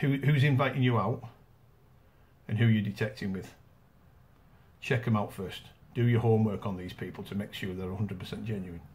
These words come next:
'Cause you just never know. You know, it's not a sweet, innocent world that we live in, unfortunately. So you've just gotta be a little bit aware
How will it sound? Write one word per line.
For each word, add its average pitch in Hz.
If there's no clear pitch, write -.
'Cause 110
you 107
just 113
never 127
know. 120
You 110
know, 113
it's 120
not 139
a 117
sweet, 127
innocent 117
world 117
that 107
we 104
live 98
in, 101
unfortunately. 98
So -
you've 104
just 117
gotta 139
be 139
a 131
little 127
bit 117
aware 104